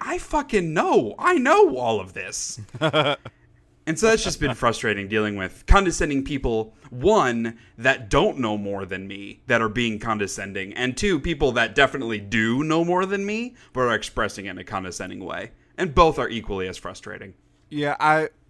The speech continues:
Speaker 2: again, I'm not in the interviews with you, so I can't speak to this, like, personally, but I don't know that that's necessarily, it's condescending on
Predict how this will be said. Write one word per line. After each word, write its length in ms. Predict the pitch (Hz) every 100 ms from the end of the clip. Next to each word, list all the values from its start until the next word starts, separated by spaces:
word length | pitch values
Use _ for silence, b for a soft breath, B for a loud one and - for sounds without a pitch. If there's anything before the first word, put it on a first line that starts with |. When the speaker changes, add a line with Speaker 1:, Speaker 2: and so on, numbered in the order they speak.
| _ _ _
Speaker 2:
again, 260 | 143 127 113 117
I'm 120 | 139
not 200 | 135 123
in 100 | 120
the 160 | 117
interviews 400 | 117 110 104 98
with 220 | 98 101 -
you, 80 |
so 160 | 95 98
I 40 |
can't 240 | 95 98 -
speak 300 | - 113 92
to 120 | 104
this, 380 | 95 92 - - _ -
like, 240 | 92 90
personally, 540 | - 160 180 113 95 92
but 240 | 90 101 -
I 120 | 143
don't 160 | 143
know 180 | 110 117
that 140 | 101 98
that's 240 | 110 -
necessarily, 880 | 110 110 - 117 110 107 104 95 90 b b b b _ -
it's 280 | 117 - - _ - _ _ _ _ _
condescending 720 | - 135 120 110 104 120 113 104
on 160 | 90